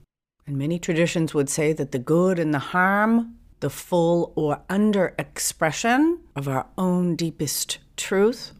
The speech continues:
is calculated in some kind of algorithm at the moment or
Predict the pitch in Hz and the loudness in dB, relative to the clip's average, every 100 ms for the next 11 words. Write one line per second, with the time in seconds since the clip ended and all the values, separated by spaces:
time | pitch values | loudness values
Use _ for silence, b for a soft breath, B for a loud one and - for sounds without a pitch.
0 | - - - - - 202 208 208 190 185 | -20 -20 -14 -14 -4 -4 -2 0 0 0
1 | 170 151 147 - 180 185 170 175 165 147 | 0 -2 -2 -2 -2 -2 -2 -2 -2 -4
2 | - - 165 202 190 180 165 160 147 143 | -8 -6 0 0 0 0 0 0 0 -2
3 | 123 - - 143 139 147 156 156 160 - | -4 -10 -14 -4 0 0 0 -2 -4 -6
4 | 127 127 127 120 | -6 -6 -10 -12